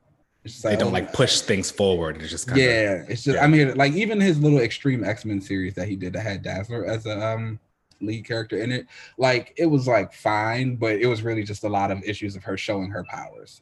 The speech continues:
Speaker 1: and, like, all the things she could do.
Speaker 2: Yeah, yeah.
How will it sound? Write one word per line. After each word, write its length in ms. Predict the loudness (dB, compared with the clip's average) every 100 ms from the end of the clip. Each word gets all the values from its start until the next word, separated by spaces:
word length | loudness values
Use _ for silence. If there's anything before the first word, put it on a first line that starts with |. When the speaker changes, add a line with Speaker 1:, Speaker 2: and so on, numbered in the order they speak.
| -8
Speaker 1:
and, 120 | -4
like, 180 | -4 -4
all 120 | -4 -4
the 80 | -6
things 220 | -8 -8
she 100 | -10
could 120 | -14
do. 100 | -18 _ _ _ _ _ _ _
Speaker 2:
Yeah, 220 | -6 -6 -6 -14 _ _ _ -10
yeah. 240 | -8 -6